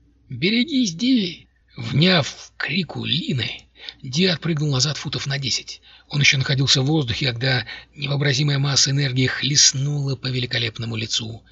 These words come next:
Раздался звон, за ним хлопок, вроде того, какой бывает, когда лопается надутый бумажный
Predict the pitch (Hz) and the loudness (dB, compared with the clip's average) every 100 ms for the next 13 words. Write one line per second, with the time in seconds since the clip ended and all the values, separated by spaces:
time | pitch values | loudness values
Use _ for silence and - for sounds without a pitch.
0 | _ _ _ 131 110 131 - 127 117 120 | _ _ _ -4 -2 2 2 0 0 0
1 | 127 143 123 117 120 - - 127 120 - | 0 0 0 -2 -2 -6 -6 -4 -6 -6
2 | - 147 - - _ - - 135 139 123 | -6 -8 -8 -18 _ -20 -12 -2 -2 0
3 | 139 135 127 135 120 127 135 139 131 127 | 0 0 0 -2 0 0 0 -2 -2 -4
4 | 120 123 117 - 160 143 135 127 120 - | -2 -2 -4 -6 -8 -6 -4 -4 -4 -2
5 | 127 117 110 131 - 135 120 107 104 107 | -2 -4 -6 -8 -6 -8 -6 -8 -6 -6
6 | 110 110 - | -6 -10 -10